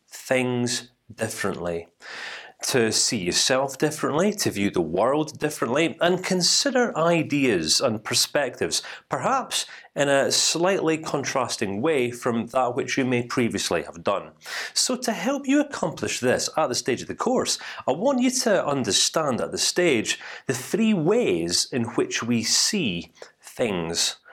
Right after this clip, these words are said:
as human beings. Now, things is obviously a very broad word,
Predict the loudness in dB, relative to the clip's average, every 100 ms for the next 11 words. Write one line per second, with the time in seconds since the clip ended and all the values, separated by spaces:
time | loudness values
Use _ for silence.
0 | -20 -6 -2 -2 -2 -4 -4 0 0 0
1 | -4 -6 -6 0 0 2 0 2 2 2
2 | 0 0 0 2 2 2 2 0 0 0
3 | -2 0 0 0 -4